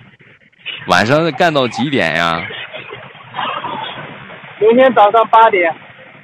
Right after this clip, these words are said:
Speaker 2: 明天早上八点，是现在刚开始是吗？
Speaker 1: 啊，已经做了，做了三个小时了，
Speaker 2: 做了三个小时了。哦，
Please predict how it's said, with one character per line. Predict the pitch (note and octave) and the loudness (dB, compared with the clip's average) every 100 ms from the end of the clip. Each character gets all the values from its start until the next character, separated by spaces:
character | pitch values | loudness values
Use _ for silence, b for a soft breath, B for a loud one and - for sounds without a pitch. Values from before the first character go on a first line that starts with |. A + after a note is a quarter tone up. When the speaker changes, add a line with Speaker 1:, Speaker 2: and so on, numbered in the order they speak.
| - _ _ - | -20 _ _ -8
Speaker 2:
明 | G#2 | -4
天 | C3+ | -4
早 | A2 E2+ | -2 -2
上 | F#2+ | 0
八 | A2 G#2+ | 0 0
点， | D#2+ | -4
是 | E2+ B2+ | -8 -8
现 | - C3+ | -8 -8
在 | A#2+ | -6
刚 | D#3 D#3+ | -6 -6
开 | F3 E3 | -6 -6
始 | C3+ F#2 D#2+ | -8 -10 -10
是 | F#2 | -8
吗？ | F2 C#2+ _ _ _ _ _ _ _ _ - _ _ _ _ _ _ | -8 -10 _ _ _ _ _ _ _ _ -20 _ _ _ _ _ _
Speaker 1:
啊， | D#3+ F3+ F3+ F#3 | 0 2 4 4
已 | F3 | 2
经 | G3+ G3+ | 0 0
做 | A3 | 2
了， | G#3+ G3 F#3 - | 4 4 2 0
做 | G#3 | 0
了 | F#3 - | 2 2
三 | G3+ | 2
个 | G3+ | 2
小 | E3+ C#3+ | 0 -2
时 | - | -4
了， | C#3+ C3+ _ - _ _ _ _ F3 G3 F3 | -4 -4 _ -20 _ _ _ _ 0 0 2
Speaker 2:
做 | F3 | 2
了 | D3 | 0
三 | - | -2
个 | F2+ | -4
小 | A#2 | -6
时 | F2 F2 | -8 -12
了。 | D#2+ - - _ _ | -12 -14 -20 _ _
哦， | D2 E2+ F#2 F#2 D#2+ C#2 | -4 0 2 2 0 -6